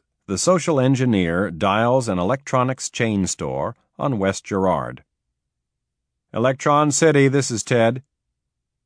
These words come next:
"Hi, Ted, this is Adam. Listen, I was in a few nights ago talking to a sales guy about a cell phone. I said I'd call him back when I decided on the plan I wanted, and I forgot his name. Who's the guy who works in that department on the night shift?"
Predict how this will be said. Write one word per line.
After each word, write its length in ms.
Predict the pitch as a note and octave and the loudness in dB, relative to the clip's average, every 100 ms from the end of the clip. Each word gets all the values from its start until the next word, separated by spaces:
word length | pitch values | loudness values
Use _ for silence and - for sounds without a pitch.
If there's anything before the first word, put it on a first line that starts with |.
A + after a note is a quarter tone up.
| _ _ - | _ _ -2
"Hi, 200 | F#3 A2+ | 2 2
Ted, 300 | - D#3+ D#3 | 2 2 2
this 160 | F3+ | 0
is 120 | C3 G2+ | -2 0
Adam. 380 | G#2+ F2 C#2+ - _ _ _ _ | 0 0 -6 -12 _ _ _ _
Listen, 320 | F3 E3+ C3 | 0 0 0
I 140 | A#2 G#3+ | -2 0
was 180 | G#3+ D3+ | 0 2
in 160 | F3+ | 2
a 100 | D3+ | 2
few 220 | - D#3 | 2 2
nights 320 | D#3 C#3+ D3+ D3 | 4 4 2 0
ago 300 | C#3 C#3+ C#3+ | 2 2 2
talking 400 | C#3 C3+ C3+ A2+ | 2 0 -2 -4
to 140 | A2 | -2
a 40 | |
sales 400 | G2+ C3+ C3 C3+ | 0 2 4 2
guy 280 | A2+ B2 B2 | 0 0 2
about 260 | A2+ A#2 G#2 | 2 2 0
a 40 | |
cell 260 | - B2 A#2 | 0 2 2
phone. 360 | B2 A#2 A#2+ - _ _ _ - - _ | 2 2 0 -4 _ _ _ -20 -20 _
I 140 | - B2+ | -2 -2
said 220 | - F3 | 2 4
I'd 220 | C#3 A#2+ | 4 2
call 220 | - C#3 | 2 2
him 120 | B2 G2 | 4 2
back 300 | A2 A2 - | 2 0 -2
when 120 | G#2 | -2
I 100 | F#2+ | -2
decided 460 | F2+ - A2 G#2 G2 | -2 0 0 0 -2
on 100 | F2+ | -2
the 80 | |
plan 300 | E2+ A#2+ B2+ | -2 -2 0
I 100 | B2+ | 0
wanted, 400 | B2+ B2+ C3 C#3 | 0 0 0 -2
and 80 | A#2+ | -4
I 100 | G2+ | -4
forgot 360 | G2 G#2 A#2+ G#2 | -4 0 0 2
his 120 | F2 | 0
name. 360 | G#2 G2 D2+ C2+ _ _ _ _ _ _ | 0 0 -4 -10 _ _ _ _ _ _
Who's 220 | - G#3 F#3 | -2 0 0
the 80 | |
guy 240 | F3+ F3+ F3+ | 0 2 2
who 100 | E3+ | 2
works 300 | E3+ F3+ - | 2 0 0
in 80 | D3+ | 0
that 160 | D3+ | 0
department 460 | D3+ C3 D3+ D3 C3 | 0 -2 0 0 -2
on 80 | A#2 | 0
the 80 | |
night 200 | A#2 C3+ | 0 0
shift?" 360 | C3+ C#3+ C#3+ - | -2 -4 -4 -10